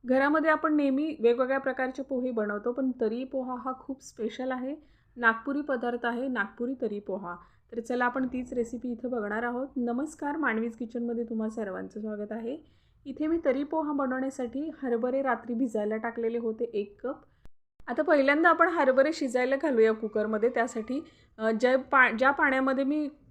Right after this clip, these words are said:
हरभरे भिजवलेले होते, तेच पाणी इथं वापरले. आता हरभऱ्यामध्ये अर्धा चमचा मीठ आणि एक चमचा तेल घालून कुकरचं झाकण बंद करूया. पाच ते सहा शिट्ट्या घ्यायच्या, म्हणजे व्यवस्थित हरभरा शिजतो. इकडे आपण तरीसाठी मसाला बनवूया. त्यासाठी पॅनवरती मी,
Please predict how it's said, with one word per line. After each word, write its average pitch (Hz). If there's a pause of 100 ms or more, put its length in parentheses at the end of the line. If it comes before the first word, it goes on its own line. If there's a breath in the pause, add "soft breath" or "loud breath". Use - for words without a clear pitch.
(120)
हरभरे 240
भिजवलेले 247
होते, 240
तेच 247
पाणी 254
इथं 220
वापरले. 190 (380 loud breath)
आता 208
हरभऱ्यामध्ये 254
अर्धा 240
चमचा 254
मीठ 247
आणि 254
एक 247
चमचा 247 (100)
तेल 233
घालून 247
कुकरचं 226
झाकण 240
बंद 233
करूया. 220 (440 loud breath)
पाच 240
ते 285
सहा 269
शिट्ट्या 269
घ्यायच्या, 254
म्हणजे 247
व्यवस्थित 240
हरभरा 202
शिजतो. 220 (260 soft breath)
इकडे 254
आपण 277
तरीसाठी 277
मसाला 269
बनवूया. 254
त्यासाठी 247
पॅनवरती 233
मी, 254